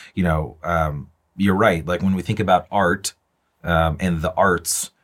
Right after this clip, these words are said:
we tend to think about either, um, you know, the end product for an artist, right? A painter develops, uh, you know, he makes art, or we tend to think about the, the craft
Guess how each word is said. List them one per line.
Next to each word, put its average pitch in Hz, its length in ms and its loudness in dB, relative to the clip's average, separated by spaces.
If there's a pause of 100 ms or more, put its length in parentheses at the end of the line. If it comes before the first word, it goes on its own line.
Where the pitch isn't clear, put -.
(160)
we 87 140 -2
tend 131 240 2
to 110 60 2
think 98 200 -2
about 85 560 -2 (500)
either, 92 580 2 (340)
um, 80 580 -2 (100)
you 92 140 -2
know, 82 300 -4 (240)
the 85 320 -2
end 101 220 2
product 101 540 2
for - 200 -2
an 85 60 0
artist, 107 500 0
right? 92 200 -2
A 90 80 -4
painter 98 560 0 (720)
develops, 190 560 0 (160)
uh, - 180 -12 (140)
you 95 140 -2
know, 85 360 -2 (200)
he 101 160 0
makes 98 460 0
art, 90 380 2 (480)
or 120 240 4
we 113 140 2
tend 113 200 -2
to 98 40 -4
think 101 140 -2
about 92 260 0
the, 90 100 -6 (120)
the 92 100 -4
craft 90 640 2